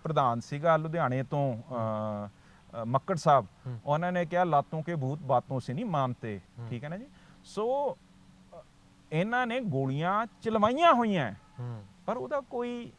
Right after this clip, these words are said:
Speaker 1: ਨੋਟਿਸ ਹੀ ਨਹੀਂ ਹੈ,
Speaker 2: ਹੂੰ।
Speaker 1: ਨਾ ਉਹਦੀ ਕਾਰਵਾਈ ਹੈ, ਨਾ ਸਟੇਟ ਨੇ ਕੀਤੀ ਹੈ,
Speaker 2: ਹੂੰ।
Speaker 1: ਨਾ ਇਹਨਾਂ ਨੇ, ਅਹ, ਅਹ, ਅਹ, ਜਥੇਦਾਰਾਂ ਨੇ, ਸਗੋਂ ਪੁੱਠੇ ਬਿਆਨ ਦਿੱਤੇ ਆ ਕਿ ਇਹ ਤਾਂ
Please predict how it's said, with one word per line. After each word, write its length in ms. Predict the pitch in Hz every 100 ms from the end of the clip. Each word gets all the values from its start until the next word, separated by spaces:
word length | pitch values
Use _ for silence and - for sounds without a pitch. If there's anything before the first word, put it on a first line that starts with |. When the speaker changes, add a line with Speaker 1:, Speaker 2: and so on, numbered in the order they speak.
| -
Speaker 1:
ਨੋਟਿਸ 440 | 185 220 269 -
ਹੀ 60 | 247
ਨਹੀਂ 160 | 240
ਹੈ, 260 | 196 170 170 - 123
Speaker 2:
ਹੂੰ। 160 | 120
Speaker 1:
ਨਾ 180 | 147 208
ਉਹਦੀ 240 | 208 196 180
ਕਾਰਵਾਈ 460 | 147 147 147 180 202
ਹੈ, 60 | 226
ਨਾ 160 | 240
ਸਟੇਟ 420 | 220 - 139 139
ਨੇ 180 | 170 233
ਕੀਤੀ 400 | 240 247 269 269
ਹੈ, 200 | 254 165 -
Speaker 2:
ਹੂੰ। 140 | 120 110 -
Speaker 1:
ਨਾ 400 | 131 156 180 147 -
ਇਹਨਾਂ 300 | 117 139 202
ਨੇ, 380 | 220 214 202 190 156
ਅਹ, 500 | 151 147 147 151 151
ਅਹ, 640 | 156 143 135 131 123 127
ਅਹ, 20 |
ਜਥੇਦਾਰਾਂ 560 | 127 135 151 151 156 165
ਨੇ, 280 | 165 165 160
ਸਗੋਂ 280 | 170 160
ਪੁੱਠੇ 340 | 156 143 - 147
ਬਿਆਨ 300 | 143 143 160
ਦਿੱਤੇ 240 | 147 180
ਆ 60 | 180
ਕਿ 100 | 196
ਇਹ 160 | 185
ਤਾਂ 300 | 185 190 185